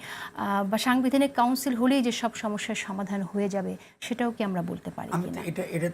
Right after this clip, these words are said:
Speaker 2: এটা তো আমি কিছু বলিনি, এটা আপনার বক্তব্য হচ্ছে যে ওকে, ফাইন।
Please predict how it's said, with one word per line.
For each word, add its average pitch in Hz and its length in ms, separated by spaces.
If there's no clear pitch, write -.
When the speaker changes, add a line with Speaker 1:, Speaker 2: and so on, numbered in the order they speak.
Speaker 2:
এটা 160 260
তো 170 80
আমি 165 80
কিছু 147 220
বলিনি, 135 300
এটা 113 180
আপনার 131 240
বক্তব্য 120 380
হচ্ছে 120 220
যে 120 60
ওকে, 110 200
ফাইন। 98 340